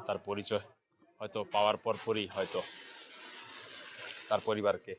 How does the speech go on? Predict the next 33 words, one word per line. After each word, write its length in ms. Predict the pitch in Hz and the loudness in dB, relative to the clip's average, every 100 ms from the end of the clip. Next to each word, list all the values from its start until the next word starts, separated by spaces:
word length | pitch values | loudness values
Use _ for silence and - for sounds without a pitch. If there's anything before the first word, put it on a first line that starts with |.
| - _ _ _ _ | -12 _ _ _ _
হস্তান্তর 540 | 135 - 120 98 90 | -14 -8 -6 -6 -8
করা 200 | 87 90 | -10 -8
হবে, 260 | 87 85 85 - _ _ | -8 -10 -12 -16 _ _
এরকমটি 420 | - 113 113 107 104 | -14 -12 -10 -2 -2
আসলে 240 | - 95 | 0 0
আমরা 160 | 90 87 | 0 -4
যতটুকু 360 | 87 87 87 90 101 | -6 -6 -6 -8 -2
জানতে 260 | 98 104 92 | 2 2 2
পেরেছি 300 | 95 117 165 | -2 -2 -2
এবং 160 | 110 | -4
কি 100 | 101 101 | -4 -8
পুলিশ 200 | - 101 101 | -6 -8 -8
এটা 180 | 90 98 | -10 -6
নিয়ে 140 | 98 95 | -4 0
কাজ 200 | 95 - - | 0 0 -2
করতেছে। 340 | 104 110 - 120 - - - | -2 0 0 0 -4 -10 2
এবং 160 | 139 143 | 6 12
কি 80 | 160 | 12
আরেকটু 240 | 135 175 | 12 12
বলে 220 | 151 151 | 10 12
রাখি, 240 | 165 165 202 | 12 8 4
যেমন, 260 | 175 160 160 120 _ _ _ _ | 6 8 8 4 _ _ _ _
আহ, 260 | 117 117 113 - - _ _ _ - - - _ _ - | 2 4 4 0 -14 _ _ _ -20 -18 -18 _ _ -4
তার 100 | 123 | -4
শরীরে 340 | - 143 143 | 0 2 2
যে 140 | 147 151 | 4 4
ছুরির 420 | - 147 143 139 123 - - - - - | 4 2 4 4 2 -8 -12 -10 -6 -2
দিয়ে 140 | 285 285 | 10 12
আঘাত 280 | 113 120 - | 12 12 8
করা 120 | 117 107 | 6 6
হয়েছে 280 | 107 131 | 6 6
আমরা 140 | 156 107 | 4 2
যতটুকু 360 | 98 104 101 | 0 0 2